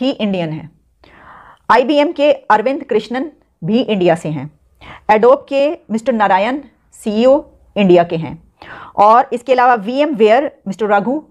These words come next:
वो भी India के हैं। Vimeo को आप, मैंने बता दिया, अंजलि सूद है। और इसके अलावा Google Cloud, फिर ये के Palo Alto Networks, NetApp और Silicon Valley।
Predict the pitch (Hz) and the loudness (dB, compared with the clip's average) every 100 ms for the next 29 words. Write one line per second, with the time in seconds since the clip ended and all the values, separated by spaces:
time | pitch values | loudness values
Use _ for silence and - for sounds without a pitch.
0 | _ 175 175 196 240 208 170 156 156 156 | _ -4 0 0 -2 -4 -2 -2 -2 -10
1 | - - _ 175 175 240 269 311 285 196 | -12 -18 _ -4 0 2 2 2 0 -2
2 | 165 - 208 220 208 214 269 240 247 262 | -18 -12 -8 -2 0 0 -2 -6 -6 -6
3 | 262 359 381 202 220 320 359 _ _ 226 | -4 -4 -2 2 2 2 -2 _ _ -8
4 | - 226 202 175 202 190 190 202 185 269 | 0 0 0 -2 -2 -2 -2 2 2 2
5 | 403 - - 208 185 214 220 208 208 190 | -2 -8 -6 -6 0 0 2 -2 2 0
6 | 190 175 170 175 175 220 277 294 285 - | 2 0 -2 -4 -4 -2 0 0 0 -8
7 | 170 175 196 202 - 185 254 - _ 185 | -10 -4 -4 -4 0 2 2 0 _ 0
8 | 202 233 - 202 180 170 160 131 | 2 0 -4 -8 -6 -6 -6 -12